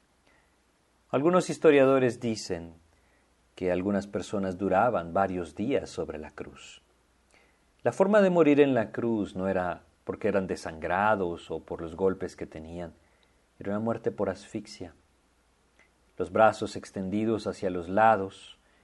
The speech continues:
el cuerpo colgando verticalmente hacia abajo, producía una presión sobre los pulmones que la persona no podía soportar.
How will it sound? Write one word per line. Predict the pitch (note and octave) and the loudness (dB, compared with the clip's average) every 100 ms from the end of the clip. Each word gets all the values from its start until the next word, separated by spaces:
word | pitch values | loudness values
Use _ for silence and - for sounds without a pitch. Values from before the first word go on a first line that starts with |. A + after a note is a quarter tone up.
| - | -10
el | F#2+ | -6
cuerpo | - B2 A#2+ A2+ | 2 2 2 -2
colgando | A2+ G2+ G2 A#2 B2+ D#3 D#3+ G3+ - _ _ _ - | 2 2 4 2 0 -4 -6 -10 -16 _ _ _ -12
verticalmente | - - E2+ - F#2 F2+ F2 E2+ | -10 -8 -6 -2 -2 -2 -8 -10
hacia | D#2+ - D#2+ | -10 -8 -8
abajo, | E2+ F2+ - C3+ G3+ - _ _ _ _ _ _ _ _ _ _ _ _ _ _ - | -6 -8 -10 -16 -16 -20 _ _ _ _ _ _ _ _ _ _ _ _ _ _ 2
producía | D3+ D#3+ - G#3 G3+ | 4 4 -2 -2 0
una | G3+ F#3 - | 0 -2 -2
presión | C#3+ A2+ - C#3 C#3 A#2 F2+ | -2 -2 -6 -2 0 0 -2
sobre | - F#2+ F#2 | -6 -4 -2
los | F2+ - | -4 -6
pulmones | G#2+ F#2+ G2 G2+ F2 D#2+ - - | -6 -4 -2 -2 -4 -10 -16 -12
que | F#2+ | -6
la | F2 - | -6 -6
persona | F#2 - G#2+ F#2+ | -8 -8 -8 -6
no | F#2 G2 | -8 -6
podía | A2 G2 G2 F2+ D2+ - _ _ _ _ _ _ _ | -4 -4 -4 -6 -8 -14 _ _ _ _ _ _ _
soportar. | - - - D2+ - D2 - | -12 -10 -8 -10 -10 -14 -14